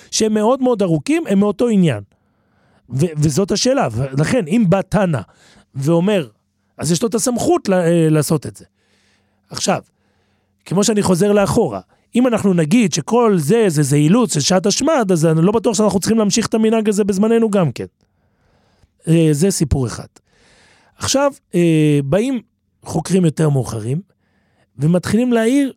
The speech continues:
שאנחנו רואים, אצל רב אלעזר הקליר עצמו, אנחנו רואים התייחסות מאוחרת לחורבן בית המקדש.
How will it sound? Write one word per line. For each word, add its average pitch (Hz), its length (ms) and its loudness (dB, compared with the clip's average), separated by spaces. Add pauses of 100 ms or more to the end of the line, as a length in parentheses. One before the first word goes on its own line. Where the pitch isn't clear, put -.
(120)
שאנחנו 160 480 0
רואים, 180 340 0 (140)
אצל 156 140 -4
רב 151 160 -2
אלעזר 185 220 0
הקליר 240 400 -4
עצמו, 269 480 -2 (420)
אנחנו 175 260 -6
רואים 233 180 -2
התייחסות 202 540 -4
מאוחרת 165 640 0
לחורבן 139 540 0
בית 135 220 0
המקדש. 120 560 -2